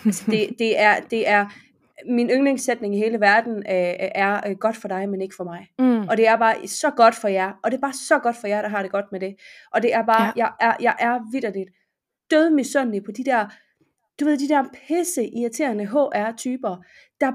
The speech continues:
Speaker 1: bare er mega empatiske og kan snakke med alle, og jeg sidder bare så misundelig på dem, og hvordan de bare kan tage sig af folk som naturtalent, og bare sådan, du ved, kan,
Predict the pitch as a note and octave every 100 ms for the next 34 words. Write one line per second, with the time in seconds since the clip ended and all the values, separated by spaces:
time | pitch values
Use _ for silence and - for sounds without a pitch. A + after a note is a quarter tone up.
0 | C4 B3+ C4+ C4+ A#3+ B3 B3+ C4+ D4+ C#4+
1 | - A#3 A#3 - D4+ B3 G#3+ G3+ G#3 -
2 | A3+ B3 - C4+ C#4 B3+ B3+ A#3 B3 C#4
3 | A#3+ A#3 D#4 C4 C4+ C#4 C4+ E4 D4+ D#4
4 | - F#4 G4+ E4+ A#3+ C4 F#4 G4 G#3+ C6+
5 | - - - C4+ C#4+ D#4+ D#4+ D4 D4 D4+
6 | B4+ - C#4 D4+ C#4+ D#4 - - F#4 F4+
7 | F4+ D#4+ D#4 - D4 C4+ C4 C4 G4 F#4+
8 | A#3 C4 B3 D4 C#4+ - A3+ C4+ C#4+ D4+
9 | E4+ D#4+ B3+ - - - _ D4+ D4+ D4
10 | C4 C4